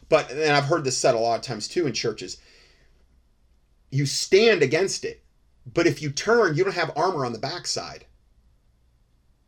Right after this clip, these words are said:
You don't have a shield on the backside either. So you're, you're prone to being, um, attacked and wounded if you don't stand against it.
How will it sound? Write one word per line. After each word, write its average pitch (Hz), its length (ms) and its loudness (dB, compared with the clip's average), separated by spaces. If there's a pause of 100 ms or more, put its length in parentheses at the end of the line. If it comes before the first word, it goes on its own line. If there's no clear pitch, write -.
(100)
You 131 140 2
don't 160 80 4
have 151 120 0
a 127 40 -2
shield 214 320 4
on 120 80 -2
the 104 60 -10
backside 101 400 -10
either. - 260 -12 (1900)
So - 120 -4
you're, 139 320 2
you're 135 220 0
prone 180 380 4
to 143 80 0
being, 131 400 0 (1600)
um, 101 340 -4 (320)
attacked 147 600 -4
and 110 320 -4 (200)
wounded 135 520 4 (1040)
if 120 140 -8
you 147 80 -2
don't 160 280 4
stand 113 560 -2
against 101 400 -12
it. - 140 -14